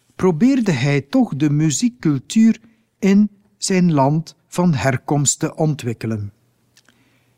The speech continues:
Hij ondersteunde alzo de oprichting van het Nationaal Conservatorium.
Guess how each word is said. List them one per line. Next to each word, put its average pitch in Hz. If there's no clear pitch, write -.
Hij 139
ondersteunde 147
alzo 143
de 147
oprichting 160
van 156
het 151
Nationaal 156
Conservatorium. 127